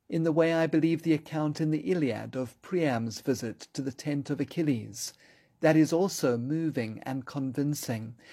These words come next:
When I read it, I feel that if that event had happened, it would have happened just like that. But it's a story, and I think that's all it is. The best way of understanding the event is to think of a resurrection in the hearts of men.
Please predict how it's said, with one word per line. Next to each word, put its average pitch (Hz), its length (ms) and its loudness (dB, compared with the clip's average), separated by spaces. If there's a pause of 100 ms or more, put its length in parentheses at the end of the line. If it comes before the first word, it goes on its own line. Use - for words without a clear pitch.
(340)
When 175 180 4
I 165 120 6
read 170 300 2
it, 117 200 0
I 139 120 0
feel 165 420 2
that 147 120 2
if 147 220 -2
that 180 320 -4
event 147 400 0 (140)
had 190 240 -4
happened, 120 600 -10 (340)
it 160 180 2
would 165 180 4
have 175 140 2
happened 139 600 -6
just - 380 -6
like 120 300 -8
that. - 420 -12 (880)
But 156 100 0
it's 185 220 -2
a 185 40 -6
story, - 680 -6 (480)
and 151 100 -4
I 147 80 -2
think 165 340 -4
that's 147 360 -2 (120)
all 135 200 -2
it 127 100 -4
is. 113 520 -8 (680)
The - 80 -10
best 170 380 -6
way 170 160 4
of 160 100 0
understanding 151 720 0
the 139 100 2
event 135 400 -4
is 123 120 -6
to 127 120 -10
think 156 340 -4
of 120 120 -6
a 127 100 -4
resurrection 139 880 0
in 135 220 -8
the 123 80 -6
hearts 135 580 -8
of 127 180 -6
men. 110 520 -8